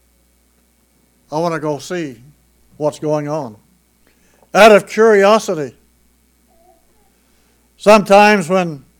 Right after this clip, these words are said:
something's going on and the crowd is going around, they begin to gather, maybe a fight's going on. I remember when I was in high school and <clears throat> growing up that a fight would start.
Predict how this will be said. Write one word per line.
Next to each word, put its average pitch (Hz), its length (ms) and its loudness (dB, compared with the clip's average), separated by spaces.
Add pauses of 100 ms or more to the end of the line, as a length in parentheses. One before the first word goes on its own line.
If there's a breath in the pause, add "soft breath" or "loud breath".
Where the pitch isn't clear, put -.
(1700)
something's 202 480 0
going 196 360 2
on 202 340 2
and 180 160 -4
the 165 60 -8
crowd 196 420 4
is 180 100 -8
going 190 320 -6
around, 190 360 -6
they 175 100 -12
begin 185 300 -10
to 180 80 -10
gather, 190 420 -4 (300 soft breath)
maybe 190 240 -2
a 175 100 -2
fight's 208 380 -2
going 196 320 -6
on. 196 180 -6
I 190 80 0
remember 185 420 -6
when 185 160 -6
I 180 140 0
was 170 140 -8
in 139 100 -18 (520 soft breath)
high 185 200 4
school 180 640 -4 (220)
and 131 260 -14 (380)
<clears throat> - 800 -20
growing 165 320 -2
up 175 300 -4
that 131 180 -14 (2000 soft breath)
a 139 60 -16
fight 165 320 -6
would 156 140 -14
start. 175 440 -10